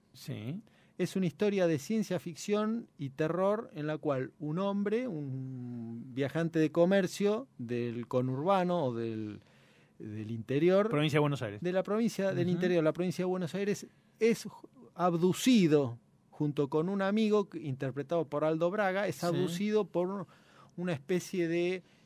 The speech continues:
Speaker 2: eh, seres extraterrestres, milicoides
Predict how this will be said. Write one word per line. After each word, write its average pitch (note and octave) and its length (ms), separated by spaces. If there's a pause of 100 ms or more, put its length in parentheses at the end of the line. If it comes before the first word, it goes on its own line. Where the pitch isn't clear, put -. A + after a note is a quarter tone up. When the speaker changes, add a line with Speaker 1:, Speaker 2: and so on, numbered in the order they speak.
(260)
Speaker 2:
eh, C3 540
seres F#3+ 480
extraterrestres, F3 1160 (1900)
milicoides F#3+ 760